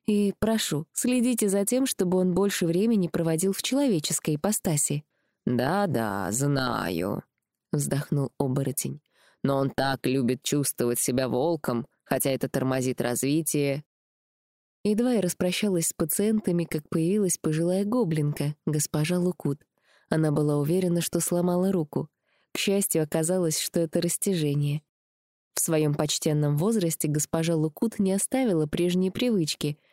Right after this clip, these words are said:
Она собирала яблоки в своём саду, ветка подломилась, и гоблинка упала на землю.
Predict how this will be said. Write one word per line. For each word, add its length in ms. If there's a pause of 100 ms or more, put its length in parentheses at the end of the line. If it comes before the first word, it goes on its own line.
(160)
Она 200
собирала 420
яблоки 480
в 60
своём 260
саду, 480 (240)
ветка 320
подломилась, 800
и 100
гоблинка 600
упала 420
на 160
землю. 480